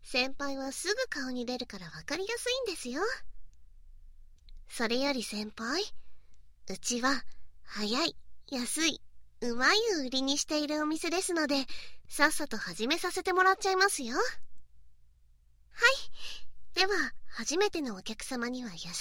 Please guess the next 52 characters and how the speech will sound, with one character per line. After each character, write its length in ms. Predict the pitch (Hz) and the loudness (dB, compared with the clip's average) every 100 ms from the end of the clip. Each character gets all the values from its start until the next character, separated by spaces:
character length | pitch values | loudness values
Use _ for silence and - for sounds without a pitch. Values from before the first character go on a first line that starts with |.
| 277 | 0
し 140 | - - | 2 2
く 120 | 359 | 4
シ 160 | - | 4
コ 120 | - - | 4 2
シ 120 | - | 4
コ、 140 | 277 - - - | 2 0 -2 0
甘 260 | 214 208 277 | 0 2 2
口 280 | - - 427 | 0 -6 0
コ 100 | 415 | 4
ー 140 | 453 | 4
ス 100 | - | 2
と、 100 | 349 311 - - - - - | 0 2 2 -2 -4 -8 -4
意 100 | 190 | -2
地 180 | 214 294 | 0 2
悪 260 | 311 294 | 2 0
シ 200 | 294 - | 0 2
コ 100 | 370 | 4
シ 140 | 339 - | 4 2
コ、 140 | 262 - - - | 0 -6 -8 -4
中 200 | - 202 - | -2 -2 2
辛 280 | 349 381 | 4 4
コ 100 | 381 | 4
ー 140 | 453 480 | 2 2
ス 100 | - | 0
か 100 | 339 | -2
ら 200 | 277 254 | -2 0
選 160 | 269 | 0
ん 20 | 302 | 0
で 80 | |
も 120 | 277 254 | 0 0
ら 100 | 269 | -2
っ 40 | |
て 140 | - | -2
る 140 | 277 302 | 0 0
ん 40 | |
で 100 | 277 | -2
す 100 | - | -4
け 120 | 262 | -6
ど、 100 | 240 277 - - - - - - - | -4 -6 -6 -8 -8 -10 -12 -10 -4
ど 100 | 254 | -2
っ 60 | |
ち 200 | - 453 | 2 2
が 100 | 370 | 2
い 160 | 262 262 | 0 -2
い 40 | |
で 100 | 247 | -4
す 100 | - | -6
か？ 100 | 208 240 415 - - - - - - - - - - - - - | -6 -4 -2 -4 -6 -8 -12 -18 -20 -20 -20 -20 -20 -20 -20 -10
ち 140 | - 208 | -6 -6
な 120 | 202 | -4
み 160 | 294 339 | -4 -2
に、 280 | 359 370 | 0 2